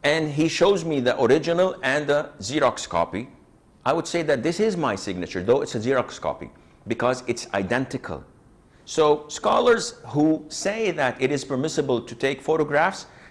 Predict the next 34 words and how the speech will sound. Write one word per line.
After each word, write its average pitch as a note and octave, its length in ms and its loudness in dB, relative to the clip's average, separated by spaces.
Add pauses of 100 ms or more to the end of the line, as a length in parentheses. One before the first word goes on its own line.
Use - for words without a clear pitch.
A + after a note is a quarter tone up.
they D3 160 0
say E3 360 -2
that C3+ 380 0
it C3+ 120 0
is B2 160 -2
recommended C3+ 580 -2
not C#3+ 240 -4
to C3 80 -4
do C#3 220 -2
so C#3 340 0
unless A#2 400 -2
there A2 200 2
is A2+ 280 0
a G#2 80 -2
need. G2+ 400 0 (800)
But B2+ 400 2
it B2 160 4
is A2 160 0
not A#2 420 -2
considered A2 460 -4
to G#2 100 -6
be A2 400 -4 (300)
what G#2 280 0
the - 80 -2
Prophet A2 360 -2
sallallahu G2 100 0
alaihi G#2+ 140 -4
wasallam F#2+ 60 -8
has G2 160 -6
cursed. - 340 -8 (500)
And D#3+ 260 0 (300)
they D#3 460 0 (180)
gave B2+ 540 0
few, F3 720 2